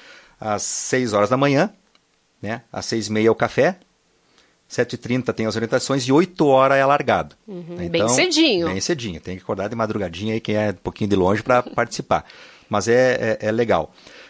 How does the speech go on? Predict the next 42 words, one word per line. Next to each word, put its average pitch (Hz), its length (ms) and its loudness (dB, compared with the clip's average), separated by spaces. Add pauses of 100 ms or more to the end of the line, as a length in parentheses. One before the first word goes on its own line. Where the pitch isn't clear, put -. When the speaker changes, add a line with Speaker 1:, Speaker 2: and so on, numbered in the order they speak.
(100)
Speaker 1:
Saliento, 165 460 2
né, 139 160 4
que 131 200 -2
as 117 100 2
inscrições 120 540 -4
são 110 400 0 (200)
pelo 110 240 0
site 104 720 0
Risco 113 360 -6
Zero. 127 360 0 (320)
É 170 140 -8
um, 131 360 -6
um 110 120 -6
portal 120 460 2
já 110 160 2
de, 101 180 -2
de 92 80 -8
esportes - 420 -2
muito 104 440 -4 (160)
tranquilo, 113 680 0
né, 98 140 -4
que 101 200 -12
quem 104 220 -6
já 98 80 -8
fez 107 240 -4
a - 20 0
inscrição 104 360 -2
ano 107 100 -4
pass-, - 300 -6
ano 98 160 -6
retrasado 101 580 -2
é 113 100 -6
só 107 280 0 (640)
digitar 92 200 -6
o 104 40 -4
C - 100 -6
P - 140 -4
F 98 180 -4
lá, 95 60 -2
já - 80 -10
tá - 80 -8
prontinho. 123 480 -6